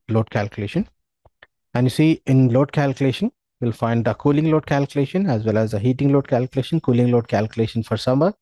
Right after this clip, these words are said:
heating load calculations for winter. And, uh, as per the syllabus, first we'll deal with the manual cooling load calculation, then E twenty chart, then E twenty Excel, then we'll start the software calculation.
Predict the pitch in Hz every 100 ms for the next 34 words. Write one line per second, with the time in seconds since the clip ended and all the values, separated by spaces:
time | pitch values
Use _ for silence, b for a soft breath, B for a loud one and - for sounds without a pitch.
0 | - 131 139 131 123 - 110 113 117 -
1 | 117 113 - 104 101 - - 113 123 165
2 | - _ _ _ _ _ _ _ _ _
3 | _ _ _ _ _ _ - 131 127 127
4 | 127 123 - b b b b _ _ _
5 | _ _ _ _ _ _ _ _ - 143
6 | - 165 151 156 143 131 147 - - 127
7 | - 123 120 123 120 110 123 117 B B
8 | 107 110 127 123 131 127 131 127 - 117
9 | 120 127 - 214 - _ _ 120 117 117
10 | 117 117 - 131 120 127 131 - 139 180
11 | 127 117 110 120 117 117 - - 240 -
12 | - 127 135 185 160 123 117 - 120 127
13 | 131 120 101 - 127 123 117 113 113 -